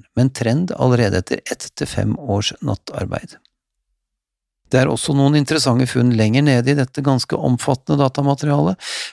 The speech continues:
men siden jeg forfatter denne utgaven av Redaktørens Hjørne ganske så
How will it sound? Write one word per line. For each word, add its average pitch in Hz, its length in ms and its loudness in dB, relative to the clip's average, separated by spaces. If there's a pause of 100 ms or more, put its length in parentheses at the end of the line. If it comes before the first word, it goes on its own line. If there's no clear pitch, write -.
men 151 400 2
siden 139 400 2
jeg 117 240 4
forfatter 135 460 0
denne 117 180 2
utgaven 110 480 0
av 120 80 2
Redaktørens 110 580 -2
Hjørne 117 320 0
ganske 117 460 0
så 117 160 2